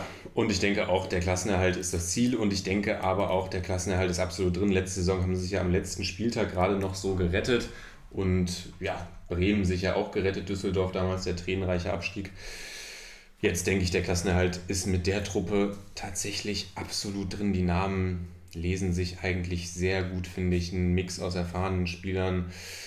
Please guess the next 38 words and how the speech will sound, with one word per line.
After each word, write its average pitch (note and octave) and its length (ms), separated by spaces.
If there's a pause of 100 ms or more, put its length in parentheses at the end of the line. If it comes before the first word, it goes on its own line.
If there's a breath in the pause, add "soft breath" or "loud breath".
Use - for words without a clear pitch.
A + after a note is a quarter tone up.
(420 loud breath)
Rowe G2 220
Lowe G2 420
hat F#2 160
die F2+ 80
Kapitänsbinde G2 880
von F#2 220
Bayer F#2+ 280
übernommen. F#2+ 840 (360)
Und F2+ 680
von F2 480
Niederlechner, F2+ 540
jemand, F2+ 340
der F2 120
ja F2 120
auch F2 140
die F2+ 100
letzte F2 280
Saison F2 260
sehr F2+ 220
gut F#2+ 140
gescored F#2 400
hat. F2+ 160
Basti, F2+ 280
du F#2 80
hast F2 180
da F2+ 40
ja, F2 80
glaub F2 180
ich, F#2 80
noch F2 100
ein F2+ 180
bisschen F#2 400
mehr F#2 200
den F#2+ 160
Blick F#2 180
auf F#2+ 140
die F#2 100
Statistiken. G2+ 880